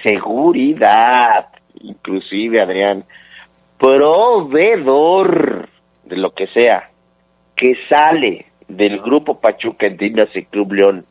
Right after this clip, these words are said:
o Tuzos, o Mineros, o Everton, se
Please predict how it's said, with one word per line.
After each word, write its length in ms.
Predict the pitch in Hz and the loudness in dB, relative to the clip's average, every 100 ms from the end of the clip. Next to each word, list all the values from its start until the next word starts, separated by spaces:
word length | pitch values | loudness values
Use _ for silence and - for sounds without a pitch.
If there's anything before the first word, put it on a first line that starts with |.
| _ | _
o 160 | 90 90 | -6 -4
Tuzos, 720 | 117 117 - 107 - - - _ _ _ _ - | -4 -4 -2 -4 -4 -10 -16 _ _ _ _ -8
o 160 | - | -6
Mineros, 600 | 95 98 107 113 104 127 - - _ _ _ _ | -6 -2 2 2 2 -2 -6 -18 _ _ _ _
o 180 | - 95 | 0 2
Everton, 540 | 110 120 127 139 165 214 _ _ _ _ _ _ _ _ _ _ | 2 0 0 -2 -2 -6 _ _ _ _ _ _ _ _ _ _
se 160 | 127 | 0